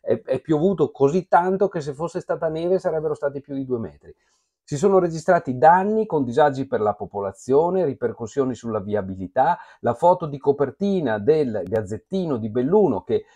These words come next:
eh, vi mostro, eh, in questo momento, eh, mostra il sottopasso allagato a Nemeggio, quindi Feltre, un'auto è finita sott'acqua.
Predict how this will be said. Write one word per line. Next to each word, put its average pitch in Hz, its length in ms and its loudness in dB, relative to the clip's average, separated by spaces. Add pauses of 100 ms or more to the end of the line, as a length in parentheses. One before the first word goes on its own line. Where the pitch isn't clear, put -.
(140)
eh, 104 240 -2
vi 117 160 -4
mostro, 135 640 0
eh, 92 320 -6
in 117 160 -8
questo 139 300 0
momento, 175 560 0 (160)
eh, 113 120 -2
mostra 190 640 2 (160)
il 156 140 -4
sottopasso 185 960 2
allagato 147 760 4
a 139 100 0
Nemeggio, 147 600 0
quindi 143 380 -2
Feltre, 135 480 0
un'auto 120 540 0
è - 20 0
finita 131 380 -4
sott'acqua. 120 760 4